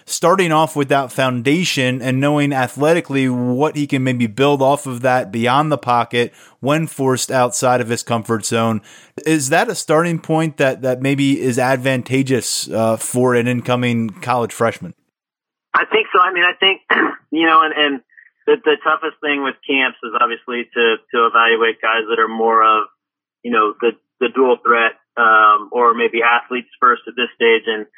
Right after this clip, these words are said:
Speaker 2: you know, the, the passing might come in time, uh, 'cause there certainly aren't drills, um, to simulate much of what they can do with their feet and the damage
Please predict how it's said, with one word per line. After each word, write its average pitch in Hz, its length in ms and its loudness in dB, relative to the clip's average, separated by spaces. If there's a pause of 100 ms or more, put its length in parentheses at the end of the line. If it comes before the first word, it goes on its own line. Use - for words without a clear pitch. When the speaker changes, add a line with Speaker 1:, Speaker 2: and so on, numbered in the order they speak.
(240)
Speaker 2:
you 113 100 -8
know, 110 140 0
the, 110 240 0
the 113 80 0
passing 113 480 -2
might 117 320 0
come 120 240 2
in 113 160 -6
time, 123 400 2 (320)
uh, 107 240 0
'cause 120 160 -10
there 117 160 -2
certainly 120 320 -2
aren't 113 160 -2
drills, 120 320 0 (320)
um, 110 560 0
to - 160 -10
simulate 120 560 0
much 120 320 -2
of 117 320 0
what 127 160 -4
they 127 80 2
can 127 160 -2
do 127 160 4
with - 80 -4
their 110 240 2
feet 135 240 -6
and - 20 0
the 117 140 -4
damage 151 320 2